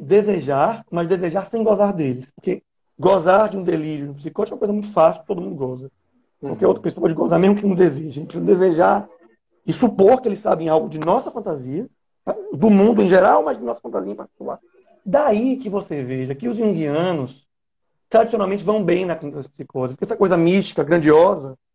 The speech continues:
Speaker 1: realmente funciona. Eles conseguem supor um saber nos psicó-, né? Nísio da Silveira é junguiano, a gente não pode esquecer
Speaker 2: Sim.
Speaker 1: disso.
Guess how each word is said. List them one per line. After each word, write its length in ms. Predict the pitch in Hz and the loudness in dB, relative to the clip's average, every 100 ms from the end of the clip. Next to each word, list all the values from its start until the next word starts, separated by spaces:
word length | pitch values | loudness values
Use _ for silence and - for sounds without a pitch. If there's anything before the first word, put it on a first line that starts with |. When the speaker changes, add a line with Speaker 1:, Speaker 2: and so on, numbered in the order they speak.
| _ _ | _ _
Speaker 1:
realmente 280 | - 262 240 | 0 2 2
funciona. 480 | 247 254 285 240 180 | -2 -2 0 2 2
Eles 100 | 156 | 0
conseguem 280 | 196 202 196 | -2 -4 -4
supor 380 | 240 - 190 220 | -6 0 2 2
um 40 | |
saber 440 | 214 151 139 139 143 _ _ _ _ - | 0 -2 -2 -6 -14 _ _ _ _ -6
nos 160 | 147 | -6
psicó-, 360 | - 160 143 165 | -4 -6 0 2
né? 180 | 165 156 | 2 2
Nísio 260 | 165 147 | 0 2
da 100 | 160 | 0
Silveira 460 | 156 240 175 147 170 | 0 -2 2 4 4
é 40 | |
junguiano, 340 | 185 185 240 143 | 2 0 -2 -2
a 60 | |
gente 160 | 131 135 | -2 -4
não 80 | 147 | -4
pode 200 | 147 139 | -4 -2
esquecer 340 | 165 151 185 | -4 -2 -2
Speaker 2:
Sim. 80 | 147 | -2
Speaker 1:
disso. 220 | 127 123 | -6 -10